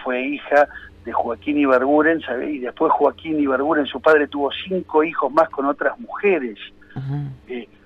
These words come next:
Speaker 1: por lo tanto, también tuvo una composición complicada la mamá.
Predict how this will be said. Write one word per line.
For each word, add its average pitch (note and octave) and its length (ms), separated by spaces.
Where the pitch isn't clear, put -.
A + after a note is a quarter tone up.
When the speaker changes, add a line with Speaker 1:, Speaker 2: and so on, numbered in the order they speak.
Speaker 1:
por C3+ 160
lo - 120
tanto, F#3+ 320
también E3 460
tuvo D#3 180
una D3+ 220
composición C#3 800
complicada D3+ 920
la G#2 160
mamá. F#2+ 440